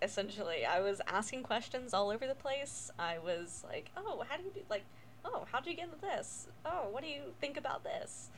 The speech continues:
Also, my professor really encouraged it too, although she didn't call it being annoying, she called it networking. Um, but she was like, "Just, just email them. What are they gonna say? They're not gonna respond? That's fine." <laughs> So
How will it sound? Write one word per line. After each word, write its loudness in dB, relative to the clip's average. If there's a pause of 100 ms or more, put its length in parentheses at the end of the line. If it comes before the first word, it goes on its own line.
(380)
Also, 0
my -2
professor -2
really 4
encouraged 0
it -10
too, 0
although 0
she -6
didn't -6
call 0
it 0
being -2
annoying, -4
she -10
called -4
it -10
networking. -4 (640)
Um, 2
but -10
she -6
was -4
like, -6 (760)
"Just, -8
just -6
email 0
them. -2
What -2
are 0
they 0
gonna -6
say? -2 (140)
They're 4
not -6
gonna -4
respond? -6
That's -6
fine." -2 (300)
<laughs> 4 (680)
So 4